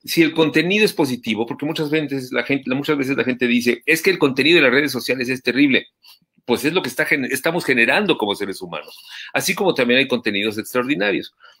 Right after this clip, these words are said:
Entonces, ese sería para mí el primer punto importante. Desde ese punto de vista,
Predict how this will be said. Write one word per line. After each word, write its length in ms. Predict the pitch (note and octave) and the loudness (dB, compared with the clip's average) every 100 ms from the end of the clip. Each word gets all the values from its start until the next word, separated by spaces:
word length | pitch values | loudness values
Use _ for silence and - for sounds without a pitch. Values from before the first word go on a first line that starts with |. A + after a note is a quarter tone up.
| - | -2
Entonces, 380 | D3+ D3 D#3+ - | 2 4 4 2
ese 220 | D#3 D#3+ | 2 2
sería 280 | C#3 C3 C3 | 4 4 4
para 180 | B2+ A2 | 2 2
mí 260 | B2 C3 A#2+ | 2 2 -2
el 100 | G2+ | -2
primer 260 | A2+ A#2+ | 0 0
punto 260 | - A#2 A2+ | 0 -2 -2
importante. 600 | A2 A2+ - G2+ F#2+ - _ _ _ _ | -2 -2 -2 -2 -2 -8 _ _ _ _
Desde 260 | A#2 A#2+ F#3+ | 0 4 4
ese 340 | G3 A3 - | 4 2 2
punto 320 | - E3+ D3+ B2+ | 2 2 2 0
de 100 | G2+ | 0
vista, 420 | F#2+ - G#2+ | -4 -4 -6